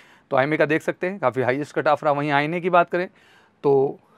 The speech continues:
हंड्रेड ट्वेंटी एट, हंड्रेड थर्टी टू हो गया। एफ़ए सबसे हाईएस्ट जाता है वन फ़ोर्टी सेवन, वन फ़ोर्टी एट, वन फ़ोर्टी टू। But day by day आप देखेंगे तो बड़ी हैवी गिरावट भी देखने को मिली है exactly।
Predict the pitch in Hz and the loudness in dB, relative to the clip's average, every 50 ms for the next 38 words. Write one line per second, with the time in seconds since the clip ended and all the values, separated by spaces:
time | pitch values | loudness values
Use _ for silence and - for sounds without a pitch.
0 | - - 147 160 180 175 165 170 165 160 170 180 190 175 151 151 156 160 160 147 | -6 -2 0 0 0 0 0 -2 -4 0 0 0 0 0 0 -2 -4 -4 -4 -4
1 | - 147 139 170 180 156 196 190 180 160 139 147 147 156 156 156 143 - 139 131 | -4 -6 -4 -4 -6 -2 0 0 0 0 0 -2 -2 -2 -2 -2 -2 -4 -4 -6
2 | 135 120 131 117 117 110 107 113 113 117 - _ _ - - _ _ - 131 131 | -6 -6 -4 -4 -2 -4 -4 -6 -8 -10 -12 _ _ -20 -20 _ _ 0 0 0
3 | - 165 170 196 - _ - 147 - 170 147 139 147 151 160 139 135 156 143 - | 0 0 -4 -4 -6 _ -10 -6 -2 0 2 2 2 2 0 0 -2 -2 -2 0
4 | 160 156 151 147 143 139 143 143 - 160 151 165 160 - 160 156 170 160 151 151 | -2 -4 -4 -4 -4 -4 -4 0 0 -2 -2 -2 -2 -2 -2 0 0 -2 -2 -4
5 | 151 - 160 156 - - 160 165 156 143 147 143 131 - 123 - - 113 - 123 | -4 -4 -4 -6 -4 -2 -2 -2 -2 -2 -6 -6 -6 -6 -6 -6 -6 -8 -8 -8
6 | 120 - _ _ - - - - - - - 165 170 170 214 220 226 226 220 208 | -10 -12 _ _ -20 -20 -20 -20 -20 -8 -4 -2 4 6 6 6 8 6 4 4
7 | 226 220 214 208 185 170 180 180 170 - 202 202 208 185 165 180 190 143 135 147 | 6 6 8 6 6 4 0 -4 -2 -2 -4 -4 -4 -2 -2 0 0 2 2 2
8 | 147 165 175 156 147 143 143 139 143 156 151 160 131 110 165 180 165 127 135 127 | 2 4 2 2 2 2 4 4 4 2 0 -2 -4 -4 -4 -4 -2 -2 -2 -2
9 | - 131 131 131 123 123 120 120 120 117 95 104 113 101 92 113 104 98 95 107 | -2 -4 -4 -4 -4 -4 -4 -4 -4 -4 -4 -6 -8 -8 -6 -6 -6 -6 -8 -10
10 | 110 | -12